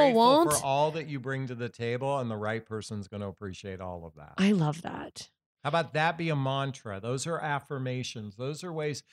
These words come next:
Speaker 1: because majority, I see a big po-, percentage of the population operates like they're Eeyore.
Speaker 2: I mean,
Speaker 1: You know,
Speaker 2: truly.
Speaker 1: and I'm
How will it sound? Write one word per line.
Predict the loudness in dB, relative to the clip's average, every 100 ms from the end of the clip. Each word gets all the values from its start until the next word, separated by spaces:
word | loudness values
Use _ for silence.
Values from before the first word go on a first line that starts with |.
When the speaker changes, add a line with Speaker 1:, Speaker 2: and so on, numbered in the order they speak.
| -20 -10
Speaker 1:
because | -4 -2 -2 -4 -14 _ _ _ _ -2
majority, | 2 4 2 0 0 0 -4 -2
I | -2
see | 0 -2
a | -2
big | -2 -6 -6
po-, | -6 -6
percentage | -8 -8 -4 -4 -4
of | -8
the | -6
population | -6 -6 -6 -6 -4 -6 -4
operates | -4 -4 -4 -6 -6 -10
like | -10 -8
they're | -8 -8
Eeyore. | -8 -4 -2 -4 -8 -16 _ _ _ _ _ -20 -16 -18 _ _ _ -2
Speaker 2:
I | 2
mean, | 4 4 2 -2 0
Speaker 1:
You | 2
know, | 4 2
Speaker 2:
truly. | 2
Speaker 1:
and | 2
I'm | 2 2 -2